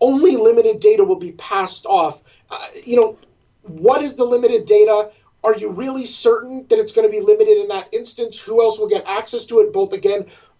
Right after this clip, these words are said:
either legally, contractually, or through hacking? And, and as you start to explore it, you see more and more risks.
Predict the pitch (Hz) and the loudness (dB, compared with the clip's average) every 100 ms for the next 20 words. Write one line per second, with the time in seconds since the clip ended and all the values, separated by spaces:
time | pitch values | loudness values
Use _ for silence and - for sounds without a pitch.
0 | _ _ - 220 202 185 175 160 240 262 | _ _ -10 0 2 2 -2 -8 -10 -6
1 | 254 254 247 220 - 196 - 214 277 - | -6 -6 -10 -12 -16 -14 -6 -4 -4 -2
2 | 214 214 185 - 180 165 - 220 226 240 | 2 2 0 -4 -4 -6 -2 -2 -2 -4
3 | 233 - - - 220 220 240 233 - 247 | -4 -6 -16 -2 0 0 0 0 -2 -6
4 | 233 - 262 311 381 294 247 - - - | -4 -6 0 0 0 -4 -8 -8 -10 -8
5 | 233 269 240 147 - _ _ _ _ _ | -4 0 0 0 -8 _ _ _ _ _
6 | 202 220 - 240 208 208 240 285 302 254 | -14 -10 -8 -8 -6 0 2 2 -2 2
7 | 226 208 160 185 202 - - - - - | 6 6 4 0 0 -2 -16 -16 -16 -18